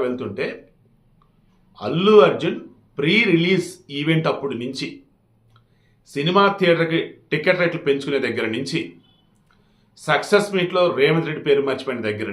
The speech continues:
నుంచి, ప్రీమియర్ పడిన రోజు రేవతి మరణించిన దగ్గర నుంచి, మొత్తం కూడా ఓ రకంగా ఎలాగంటే అష్ట దిగ్బంధనం అన్నట్టు అయిపోయింది ఇప్పుడు అల్లు అర్జున్ పరిస్థితి. అన్నీ కూడా స్వయంకృత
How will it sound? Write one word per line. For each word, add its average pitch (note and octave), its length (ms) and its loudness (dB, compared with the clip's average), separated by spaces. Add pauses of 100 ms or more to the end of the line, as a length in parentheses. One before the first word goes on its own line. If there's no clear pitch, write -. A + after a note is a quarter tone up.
నుంచి, D#3 240 -4 (2000)
ప్రీమియర్ G3+ 420 6
పడిన D#3+ 320 4
రోజు D#3+ 240 4 (240)
రేవతి D#3+ 280 2 (100)
మరణించిన C3 340 -4 (100)
దగ్గర A2+ 200 -4 (100)
నుంచి, E3 160 -4 (160)
మొత్తం - 720 0 (100)
కూడా F#3+ 200 4
ఓ - 100 4
రకంగా F3+ 300 -4
ఎలాగంటే D3+ 420 -2 (580)
అష్ట - 360 -4 (200)
దిగ్బంధనం C#3+ 580 4
అన్నట్టు F3 260 -2
అయిపోయింది C#3 320 -2
ఇప్పుడు C#3 160 -6
అల్లు A#2 200 0
అర్జున్ C#3 240 -4
పరిస్థితి. G#2 320 -12 (1040)
అన్నీ A#3+ 320 4
కూడా G#3+ 160 6
స్వయంకృత E3 420 -2